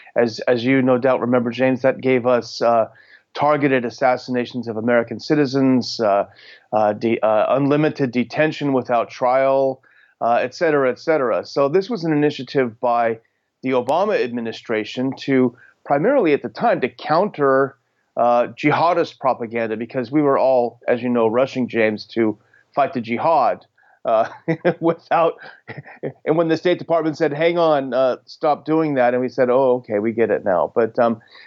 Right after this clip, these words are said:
but seriously, that was the idea, uh, you know,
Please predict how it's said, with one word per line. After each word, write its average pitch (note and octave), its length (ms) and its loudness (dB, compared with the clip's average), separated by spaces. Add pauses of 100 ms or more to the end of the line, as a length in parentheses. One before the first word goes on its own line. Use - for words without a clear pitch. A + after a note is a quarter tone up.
(100)
but D3+ 140 0
seriously, G#3+ 420 2
that E3+ 180 2
was E3+ 140 2
the D3 140 0
idea, C3 440 0
uh, B2+ 440 2
you B2 80 -4
know, A#2 160 -2